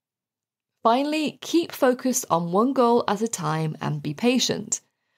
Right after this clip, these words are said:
When you want something so much, it's natural to feel impatient and want it to happen right now. So when you're planning and working towards your career change, it can be frustrating not to be there already.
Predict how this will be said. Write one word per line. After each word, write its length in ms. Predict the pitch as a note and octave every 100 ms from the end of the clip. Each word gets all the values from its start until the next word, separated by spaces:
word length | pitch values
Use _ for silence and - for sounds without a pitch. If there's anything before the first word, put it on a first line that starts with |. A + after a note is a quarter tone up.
| _ -
When 140 | C#4+
you 100 | D#4+
want 220 | D4 B3
something 380 | B3 A3+ - G#3
so 260 | G3 - G#3+
much, 460 | G3 D#3+ - - -
it's 200 | G3+ -
natural 540 | G#3 G3 - - G3+
to 300 | F3+ - G#3
feel 420 | G3+ G3+ F3 E3+ -
impatient 720 | F3+ E3 C4 D4 - C#3+ -
and 140 | - F#3
want 200 | G3+ G3
it 80 |
to 80 | G3+
happen 340 | F3+ F3+ F3+ F3
right 200 | E3+ -
now. 320 | C#3+ A#2 - _ _ _ _ _ -
So 140 | -
when 200 | A#3+ C#4+
you're 120 | E4
planning 480 | D#4+ A#3 A3+ A3 A#3
and 100 | F3+
working 340 | F3+ F#3 F#3 G3+
towards 400 | - E3+ E3+ E3+
your 80 |
career 360 | E3 - F3+ C#4
change, 480 | C4+ G3+ F3 D#3+ D3+ - _ _
it 60 | -
can 160 | A3+ G#3
be 120 | A3+
frustrating 720 | G#3+ G#3+ - G3+ G3 G3 F3
not 200 | E3+ -
to 60 | -
be 100 | F3
there 340 | E3 D#3 D#3
already. 580 | D#3 D3+ D#3+ D#3+ A2